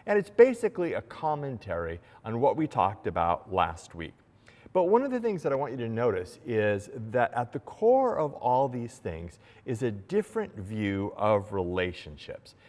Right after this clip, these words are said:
There's kind of a cultural view of relationships and a Jesus-oriented view of relationships. Our culture kind of says, "You're your own.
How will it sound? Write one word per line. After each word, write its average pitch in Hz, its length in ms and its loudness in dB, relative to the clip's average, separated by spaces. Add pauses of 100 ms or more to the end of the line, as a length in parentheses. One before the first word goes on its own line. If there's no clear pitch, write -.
(140)
There's 190 160 -2
kind 220 180 0
of 165 60 0
a 143 60 -6
cultural 196 680 -2
view 165 220 0
of 156 140 2
relationships 135 840 0
and 123 180 -6
a 120 80 -6
Jesus-oriented 90 1200 -6
view 82 400 -6
of 82 180 -4
relationships. 80 840 -10 (340)
Our 151 140 4
culture 254 420 2
kind 185 320 0
of 180 80 0
says, 160 420 4 (220)
"You're 185 260 4
your 180 220 4
own. 87 300 0